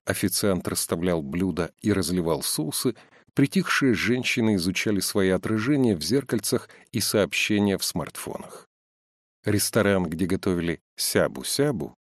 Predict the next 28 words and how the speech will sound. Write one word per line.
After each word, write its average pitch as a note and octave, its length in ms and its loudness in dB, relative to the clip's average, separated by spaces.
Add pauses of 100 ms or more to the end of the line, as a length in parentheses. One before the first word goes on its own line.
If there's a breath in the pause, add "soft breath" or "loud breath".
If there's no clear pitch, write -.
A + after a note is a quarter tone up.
(220)
располагался B2+ 720 2
напротив G#2+ 500 2
входа A#2+ 380 2
в F#2 80 -2
жилой G2+ 340 4
комплекс - 580 -2 (280 loud breath)
и A2+ 100 2
был C3+ 340 2
излюбленным B2 680 2
местом G#2 480 4
встреч - 580 0
для G2+ 180 2
матерей F2+ 380 2
школьников. - 800 -6 (600)
Вместо F#2+ 580 2
общего F#2 380 2
зала G#2+ 320 2
в D#2+ 60 -2
ресторане F#2+ 520 0
были F2+ 320 0
отдельные F#2 600 2
комнаты B2 460 0
с - 100 -2
раздвижными G2 680 2
дверями. E2+ 640 -2 (840)
«Как G#2 280 -2
жаль F#2 420 0
детей! F2+ 760 -6